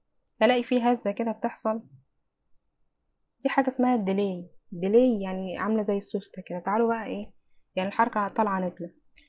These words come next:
تعالوا بقى نعمل الكلام ده في السين التانية. نخش بقى على السين دي،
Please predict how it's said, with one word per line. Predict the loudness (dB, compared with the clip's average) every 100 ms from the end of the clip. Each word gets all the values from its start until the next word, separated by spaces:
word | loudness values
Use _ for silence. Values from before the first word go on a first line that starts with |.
| _ _ 2
تعالوا | 4
بقى | 4 4
نعمل | 2 2
الكلام | 0 0 0 2
ده | 0 -2 -4
في | -4 -2 -4 -6
السين | -8 -6 -6 -6 -10 -12
التانية. | -12 -8 -10 -10 _ _ _ -20 _ _ _ _ _ _ _ -14
نخش | -6 -2
بقى | 0
على | -2
السين | -6 -8 -6
دي، | -4